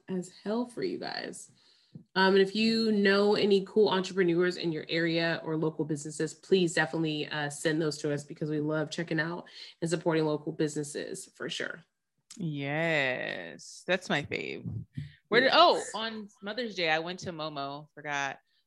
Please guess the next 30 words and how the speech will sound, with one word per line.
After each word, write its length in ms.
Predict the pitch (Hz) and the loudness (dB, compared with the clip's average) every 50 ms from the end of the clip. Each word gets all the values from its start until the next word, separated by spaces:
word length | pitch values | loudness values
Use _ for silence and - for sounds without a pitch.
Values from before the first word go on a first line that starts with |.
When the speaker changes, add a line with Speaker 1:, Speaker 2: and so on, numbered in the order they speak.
| - - | -16 -12
Speaker 2:
uh, 260 | 160 160 151 151 151 | -8 -6 -6 -6 -8
for 120 | - 160 147 | -10 -14 -12
Mother's 320 | 147 143 147 160 165 160 | -10 -8 -8 -8 -8 -6
Day 140 | 170 170 160 | -6 -8 -6
brunch, 520 | 143 147 143 139 139 135 135 139 139 - | -6 -6 -6 -6 -6 -6 -8 -10 -12 -10
one 120 | 156 147 143 | -10 -10 -6
of 60 | 143 | -4
my 100 | 139 143 | -6 -6
favorite 320 | - - 139 143 139 - - | -4 -6 -8 -8 -8 -10 -10
places. 760 | 160 139 143 143 - 135 135 131 131 131 135 135 135 - - - _ _ _ _ _ _ _ _ _ - | -10 -10 -10 -10 -10 -8 -8 -6 -6 -8 -8 -10 -14 -18 -20 -20 _ _ _ _ _ _ _ _ _ -6
And 120 | - 156 | -4 -4
I 60 | 156 | -4
called 680 | 156 - - 196 196 196 202 202 202 202 202 202 180 175 | -4 -6 -6 -4 0 0 2 2 2 2 0 0 -2 -6
and 100 | 156 151 | -6 -6
they 80 | 151 147 | -6 -6
were 80 | 143 | -4
like, 180 | 139 139 139 143 | -4 -6 -8 -8
they 80 | 151 147 | -12 -10
were, 220 | 151 151 151 143 | -8 -10 -10 -8
they're 180 | - 151 147 147 | -8 -6 -6 -6
really 200 | 147 151 165 175 | -6 -6 -6 -6
busy, 440 | 165 156 151 143 156 165 175 180 185 | -4 -4 -6 -6 -6 -8 -8 -8 -6
but 180 | 170 160 143 139 | -4 -6 -4 -2
by 80 | 151 139 | -2 -4
the 60 | 143 | -4
time 240 | 147 - 165 160 156 | -4 -6 -8 -6 -6
I 60 | 151 | -6
got 260 | 139 139 139 139 135 - | -4 -2 -4 -4 -4 -6
there, 180 | 151 147 143 139 | -8 -6 -8 -8
it's 100 | 139 | -12